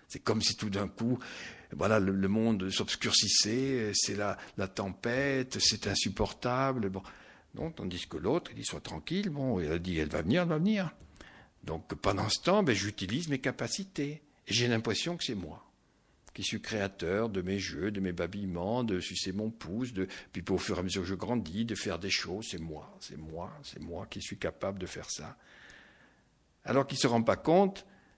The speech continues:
qu'en fait, si l'environnement ne l'avait pas porté, eh ben,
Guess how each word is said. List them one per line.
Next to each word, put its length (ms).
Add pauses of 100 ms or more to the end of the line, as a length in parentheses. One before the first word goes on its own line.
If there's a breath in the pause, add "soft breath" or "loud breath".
(100)
qu'en 160
fait, 300
si 120
l'environnement 680
ne 80
l'avait 260
pas 160
porté, 560 (1120)
eh 60
ben, 300